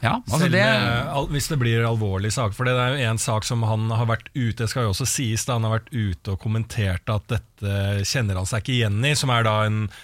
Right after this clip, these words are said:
Speaker 2: eh, s-, eh, no-, eh, sex med en seksten-åring som jo var full mot sin vilje,
Speaker 1: Mm.
Speaker 2: eh, beskrevet fra henne, tror jeg.
Speaker 1: Mm.
Speaker 2: Eh, som han også har gått ut og sagt at dette mener han ikke stemmer da.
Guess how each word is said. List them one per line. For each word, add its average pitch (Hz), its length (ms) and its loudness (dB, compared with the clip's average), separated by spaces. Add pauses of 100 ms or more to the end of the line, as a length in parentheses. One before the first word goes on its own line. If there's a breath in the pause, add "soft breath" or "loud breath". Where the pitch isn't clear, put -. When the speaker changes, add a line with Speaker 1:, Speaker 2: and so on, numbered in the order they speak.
(260 loud breath)
Speaker 2:
eh, 113 240 0
s-, 104 160 -2
eh, 110 380 0
no-, 113 240 0
eh, 107 440 2
sex - 360 -4
med 110 80 0
en 104 80 -2
seksten-åring 101 1000 0
som 113 140 0
jo 107 100 2
var 107 80 2
full 117 560 -2
mot 107 420 -2
sin 120 220 -4
vilje, 104 640 -2
Speaker 1:
Mm. 120 160 -2
Speaker 2:
eh, 107 480 0
beskrevet 107 480 -2
fra 107 420 0
henne, 110 240 0
tror 117 220 -4
jeg. 220 100 -6
Speaker 1:
Mm. 101 400 0
Speaker 2:
Eh, 123 680 0
som 139 140 -2
han 123 180 2
også 120 240 0
har - 80 0
gått 113 160 -2
ut 104 80 -2
og 104 80 0
sagt 110 160 -2
at 110 100 -2
dette 104 360 -2 (420)
mener 113 240 0
han 101 180 0
ikke 101 320 -2
stemmer 110 400 0
da. 117 120 0